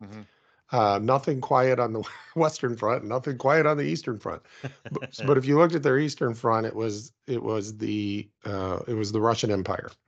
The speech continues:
Speaker 2: that they had to deal with,
Speaker 1: Mm-hmm.
Speaker 2: and the Russian Empire's allies on that side, you
Speaker 1: Mm-hmm.
Speaker 2: know. And if they could get the Russian Empire to drop out, they could redirect all their forces to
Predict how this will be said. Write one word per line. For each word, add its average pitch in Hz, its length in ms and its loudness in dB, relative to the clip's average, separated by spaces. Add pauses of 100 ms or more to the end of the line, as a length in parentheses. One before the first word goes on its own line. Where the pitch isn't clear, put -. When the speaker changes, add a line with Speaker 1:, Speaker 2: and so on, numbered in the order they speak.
(120)
Speaker 2:
that 92 120 -8
they 110 80 2
had 90 100 2
to 98 60 -4
deal 95 180 0
with, 85 120 0
Speaker 1:
Mm-hmm. 107 80 -4
Speaker 2:
and 117 80 2
the 113 40 4
Russian 113 260 2
Empire's 98 380 0
allies 92 420 -6
on 80 100 -10
that 73 200 -10
side, 60 300 -12 (480)
you 95 120 0
Speaker 1:
Mm-hmm. 98 180 -4
Speaker 2:
know. 104 40 -12 (1000)
And 120 640 6
if 117 200 0
they 165 200 8
could 170 260 4
get 180 280 4
the 135 80 0
Russian 135 320 0
Empire 131 340 0
to 104 80 -4
drop 120 320 2
out, 113 360 -2 (260)
they 131 120 -4
could 113 280 -8 (640)
redirect 147 720 2
all 131 140 6
their 127 140 0
forces 113 720 -6
to 104 580 -4